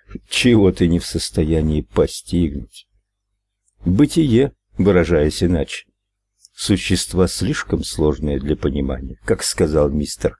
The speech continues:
К. А мистер К связан со смертью человеческой.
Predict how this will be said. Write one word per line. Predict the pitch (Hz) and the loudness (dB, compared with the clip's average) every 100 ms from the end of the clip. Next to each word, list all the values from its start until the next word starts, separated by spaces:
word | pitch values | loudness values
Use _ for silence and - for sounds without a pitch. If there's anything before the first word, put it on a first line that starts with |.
| - | -2
К. | 101 110 _ _ _ _ _ _ _ _ _ _ _ _ _ _ _ - | -2 -2 _ _ _ _ _ _ _ _ _ _ _ _ _ _ _ 0
А | 120 | 4
мистер | 120 170 - 226 180 | 4 2 0 -2 0
К | - 85 - - _ | -2 -2 -4 -18 _
связан | - - 95 87 82 120 135 - | -2 2 4 2 2 0 -2 -8
со | - 147 | -2 -2
смертью | - 87 76 73 - 123 127 _ _ | 0 0 0 -2 -2 -4 -4 _ _
человеческой. | - 95 73 64 60 - - - | -6 -4 -2 -4 -10 -14 -14 -16